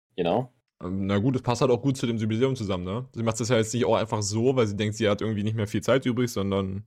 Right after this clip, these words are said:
Speaker 2: sie hat ja jetzt das, den Anlass.
Speaker 1: Ach so, Jubiläum.
Speaker 2: Ne?
Speaker 1: Ja, ja, ja, ja, ja, ja.
Speaker 2: Also ich, ich denke
Speaker 1: Aber
Speaker 2: nicht,
Speaker 1: ich
Speaker 2: dass
Speaker 1: meine,
Speaker 2: das
Speaker 1: der
Speaker 2: unbedingt
Speaker 1: Anlass ist
Speaker 2: korrelieren
Speaker 1: auch, dass sie
Speaker 2: muss.
Speaker 1: bald tot ist.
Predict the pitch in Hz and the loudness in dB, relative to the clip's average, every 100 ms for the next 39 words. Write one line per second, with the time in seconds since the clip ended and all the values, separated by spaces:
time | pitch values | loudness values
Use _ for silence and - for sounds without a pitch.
0 | _ - 95 95 104 104 110 107 - 110 | _ -2 2 4 4 2 -2 -4 -2 0
1 | - 135 151 190 - 151 120 110 113 123 | 2 4 4 4 4 4 2 0 4 4
2 | 104 135 - - 110 123 170 - _ _ | 4 0 -8 -4 -2 -2 -4 -12 _ _
3 | 92 92 113 104 107 98 92 95 165 98 | -4 -2 2 2 4 4 2 -2 -4 -6
4 | 95 87 - - _ _ _ _ 101 110 | -6 -6 -8 -10 _ _ _ _ -6 -2
5 | 107 101 - 104 110 - 135 139 143 147 | -2 -2 -8 -4 -4 0 0 2 4 4
6 | 143 120 139 151 143 127 120 113 - 185 | 4 4 4 4 2 4 4 4 2 0
7 | 120 143 - 135 - - - - | 2 2 2 0 0 -14 -14 -12